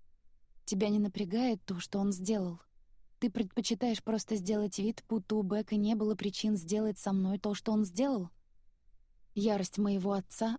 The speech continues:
заполнила собой всю комнату, и я поняла, что если сейчас скажу хотя бы ещё одно слово, он обрушит на меня такой гнев, какого я ещё не знала. Но мне по барабану.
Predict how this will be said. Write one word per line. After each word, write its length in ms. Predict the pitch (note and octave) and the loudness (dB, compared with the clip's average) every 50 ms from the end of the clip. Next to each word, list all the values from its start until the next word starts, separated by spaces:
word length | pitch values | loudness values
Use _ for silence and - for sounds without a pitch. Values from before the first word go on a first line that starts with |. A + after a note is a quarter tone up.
| - - | -4 -2
заполнила 680 | F3+ A3 G#3+ F#3+ - A3+ G#3+ G#3+ G#3 G3+ F#3+ G3 G3 | 0 0 0 0 0 0 2 2 2 2 2 0 0
собой 380 | - - G3 F#3 G3+ G#3 F#3+ | 0 -2 -2 0 0 -2 -2
всю 200 | - - - G3 | -2 -2 -4 -4
комнату, 520 | F#3 - A#3+ A#3+ A3+ A3 G3+ F#3+ - - - - | -2 0 2 2 4 2 2 0 -2 -6 -8 -4
и 60 | G#3 | -2
я 200 | F#3 F#3 G3 G3 | -2 -2 -2 -2
поняла, 500 | - - F#3 G3+ G#3 G#3 G#3+ G3 F3 E3+ - _ - - - - _ | -2 -2 -2 0 0 0 -2 -2 -4 -6 -10 _ -20 -20 -20 -20 _
что 200 | - - - A3 | -14 -6 -2 0
если 320 | A3 G#3+ A3+ A3 - A3 G#3+ | 0 2 0 0 0 -2 -2
сейчас 460 | - - G#3+ F#3+ - - G#3 F#3+ - | -2 -2 -2 -2 0 -2 -2 0 0
скажу 460 | - - - - G#3 G#3 G3 G3+ G#3+ | -2 -2 -2 -2 -2 -2 0 -2 -2
хотя 360 | F#3+ - - F#3+ - - G#3+ | -2 -4 -6 -4 -2 0 0
бы 140 | G3 F3 G#3 | 0 0 0
ещё 400 | F3+ F#3 A3+ G#3 - - - G#3+ | 0 0 0 0 0 0 0 0
одно 320 | F#3+ F#3 D#3+ F#3 F#3+ F#3 E3 | 0 0 0 0 0 0 -2
слово, 500 | - - - G3+ A3+ A#3+ G#3+ G#3+ F3 - - - - - - - - | -2 -2 0 0 0 0 0 -2 -6 -6 -12 -20 -20 -20 -20 -6 0
он 180 | A#3 A3 A3+ | 2 4 4
обрушит 480 | G#3+ G3+ F#3 A#3+ A#3+ - - G3 - - | 4 2 2 0 0 0 -4 -4 -2 0
на 60 | G3+ | 0
меня 260 | G3+ G3+ G3+ F#3+ F#3 | 2 2 2 0 0
такой 400 | - F#3+ F3+ - - - A3+ A#3+ | -2 -4 -6 -4 -2 0 0 0
гнев, 500 | A3 A3 A#3+ A#3 G#3+ F#3+ F3 - - - - _ - - - - - | 2 2 4 4 4 2 0 -4 -8 -16 -20 _ -20 -20 -20 -20 -6
какого 360 | - G#3+ F#3+ - A3 G3+ G3 | -6 -6 -2 -2 0 0 0
я 220 | G3 F3 F#3+ F#3 | 0 0 0 -2
ещё 240 | F3 E3+ - - F#3+ | -2 -4 -4 -2 0
не 140 | F#3+ F#3+ F#3+ | 0 0 0
знала. 460 | F3+ F3 F3+ G3 G3+ F#3 F3 E3+ F3 - - - - - - - _ - - - - | 0 0 0 0 0 -2 -4 -6 -10 -14 -20 -20 -20 -20 -20 -20 _ -20 -20 -6 -2
Но 120 | A3+ A#3+ | 0 2
мне 180 | A#3 A#3+ C4+ C4 | 4 4 2 2
по 100 | - C4 | 2 0
барабану. 560 | A3+ B3+ B3+ B3+ A3 A#3 B3+ B3+ A3 F3 | 0 0 0 0 2 2 2 2 0 0